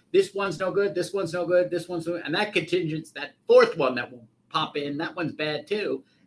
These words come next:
They could strike 'em all down. There's no, there's no, um, gaming this, and protect,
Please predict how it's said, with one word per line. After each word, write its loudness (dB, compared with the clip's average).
They -2
could -2
strike 0
'em 2
all 6
down. 2
There's -12
no, -8
there's -14
no, -2
um, -10
gaming 0
this, -10
and -14
protect, -6